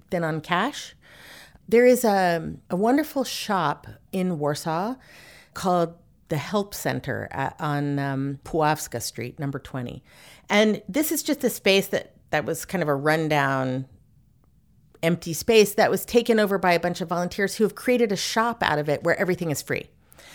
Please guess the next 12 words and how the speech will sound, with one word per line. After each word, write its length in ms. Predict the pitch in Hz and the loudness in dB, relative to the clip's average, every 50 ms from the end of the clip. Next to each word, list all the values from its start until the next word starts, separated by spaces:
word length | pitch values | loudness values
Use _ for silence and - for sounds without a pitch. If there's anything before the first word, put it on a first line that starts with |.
| - - - - - - - | -20 -20 -20 -20 -20 -6 0
And 200 | 208 185 190 196 | 2 2 4 4
Ukrainians 560 | 190 208 208 - 233 226 226 220 220 214 214 | 2 0 0 2 4 4 6 4 4 2 0
can 220 | - - 220 208 | -2 -2 0 0
line 260 | 190 180 190 208 214 | 2 2 2 4 4
up 160 | 202 202 202 - | 2 2 2 0
and 160 | 202 196 185 | 0 0 0
they 80 | 175 | 0
can 200 | 175 - 196 185 | -2 -2 -4 -4
come 220 | 170 - 190 190 190 | -4 -2 -2 -2 0
and 100 | 196 202 | 0 0
get 140 | 214 214 - | 0 -2 0
groceries, 720 | - 180 156 156 151 - 190 175 180 190 185 - - | 0 0 0 0 -2 -4 -4 -2 -2 -4 -4 -8 -14